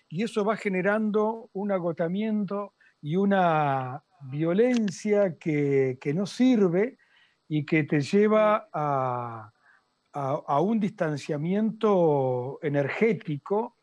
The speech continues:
Speaker 1: más allá del
Speaker 2: Es
Speaker 1: físico,
Speaker 2: cierto.
Speaker 1: que, que, que, que es difícil a veces retomar. Y mu-, y a veces
Speaker 2: Total.
Speaker 1: es pos-, es, es preferible, este, intentar ese diálogo. Si no se puede dialogar, es,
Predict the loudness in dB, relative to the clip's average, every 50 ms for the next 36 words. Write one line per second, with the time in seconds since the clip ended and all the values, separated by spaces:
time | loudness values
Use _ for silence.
0 | _ _ _ _ -10 -6 -4 -4 -2 0 0 0 0 0 -2 -4 -8 -4 0 2
1 | 2 2 4 4 4 4 4 2 0 -2 -4 -6 -10 -12 -20 -20 -20 -20 -20 -20
2 | _ _ _ _ _ _ 0 2 4 6 4 4 2 0 0 2 2 4 2 2
3 | 0 0 0 2 2 4 4 4 4 4 2 0 -2 -6 -8 -10 _ _ -20 -20
4 | -20 -20 _ 0 2 2 4 4 2 2 2 2 2 2 2 2 0 0 2 2
5 | 0 0 0 -2 -2 -2 0 -2 -2 0 0 -2 -2 0 -2 -4 -4 -6 -10 -16
6 | _ _ -20 _ _ -20 -20 _ _ -4 -2 0 2 2 2 0 0 -2 0 2
7 | 4 6 6 4 4 4 4 4 4 4 2 2 2 0 -2 -4 -4 -6 -6 -6
8 | -2 -4 -4 -4 -4 -12 -4 -4 -4 0 0 0 0 2 2 2 4 4 4 4
9 | 4 4 4 2 2 0 -2 _ _ -20 -20 _ _ _ _ -2 -2 -2 -2 -4
10 | _ -2 0 0 0 -2 -4 -4 -4 -2 -2 0 0 0 0 2 2 2 2 2
11 | 0 0 0 -2 0 2 2 2 2 2 0 -2 -2 -4 -6 -6 -6 -4 -6 -8
12 | -6 -4 -4 -2 -2 -2 -2 -4 -2 -4 -4 -4 -4 -4 -2 -4 -6 -8 _ _
13 | -8 -6 -6 -6 -8 -10